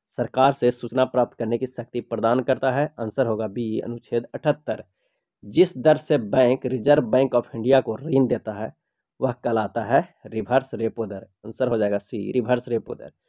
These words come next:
प्रकाश का ठीक सीधी रेखा में गमन न होना क्या कहलाता है? आंसर हो जाएगा ऑप्शन बी, विवर्तन।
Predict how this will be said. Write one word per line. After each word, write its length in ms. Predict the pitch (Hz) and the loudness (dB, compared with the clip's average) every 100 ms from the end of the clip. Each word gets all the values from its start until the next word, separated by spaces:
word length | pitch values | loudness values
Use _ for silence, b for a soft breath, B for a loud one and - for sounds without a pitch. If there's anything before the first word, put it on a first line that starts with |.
| _ _ - | _ _ -6
प्रकाश 360 | 131 147 160 | -2 0 -2
का 120 | - | -4
ठीक 320 | 143 - 147 - | -8 -2 -4 -4
सीधी 340 | 131 123 139 | -4 0 4
रेखा 260 | 127 123 120 | 2 2 -2
में 140 | 120 104 | -2 -2
गमन 200 | 113 131 | -2 0
न 100 | 127 | 2
होना 280 | 113 110 117 | 0 -2 -6
क्या 220 | - 139 | -2 -4
कहलाता 440 | 147 147 143 135 143 | 0 2 2 2 -2
है? 240 | 165 _ _ _ _ | -4 _ _ _ _
आंसर 280 | - 127 135 | -12 -4 -4
हो 120 | 113 | -2
जाएगा 240 | 104 107 113 | -2 0 0
ऑप्शन 420 | - - 101 95 | -2 -12 -14 -8
बी, 300 | 120 107 113 - | -4 -4 -6 -12
विवर्तन। 680 | 92 120 120 120 - 101 | -6 -2 0 -2 -4 -12